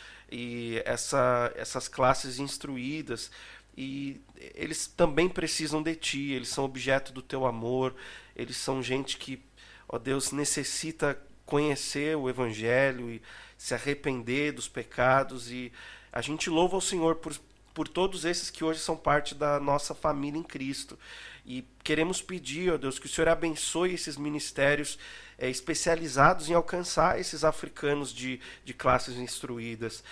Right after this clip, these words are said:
É, abençoe os obreiros do Sul, do ifes, e todos, ó Pai, que têm trabalhado com estudantes, com empresários, ó Deus, que têm tentado alcançar, ó Pai, gente da, da classe alta africana, porque é gente que precisa conhecer o Teu nome.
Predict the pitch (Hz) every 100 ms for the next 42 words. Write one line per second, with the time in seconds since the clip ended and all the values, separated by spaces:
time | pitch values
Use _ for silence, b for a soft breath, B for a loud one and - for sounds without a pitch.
0 | B B B 117 113 113 165 160 - 165
1 | 170 147 147 131 147 143 117 120 117 -
2 | 143 151 143 95 123 117 131 151 - 135
3 | 131 - B B B - 135 131 131 127
4 | - 170 185 190 156 151 - 143 143 B
5 | B - - - 151 - 143 131 131 135
6 | 131 - 143 - 131 117 131 143 135 -
7 | - 147 139 139 117 110 123 135 131 131
8 | - B B B - 123 120 135 - -
9 | 151 151 156 143 151 135 135 139 - 139
10 | - - 135 139 139 B B B - 127
11 | 135 131 131 127 123 117 113 - 151 156
12 | 160 165 160 160 - 170 170 - 151 147
13 | 160 156 - 147 - 147 147 131 - -
14 | - 139 143 139 - - 143 - 139 139
15 | 131 - 135 - 135 131 143 131 117 117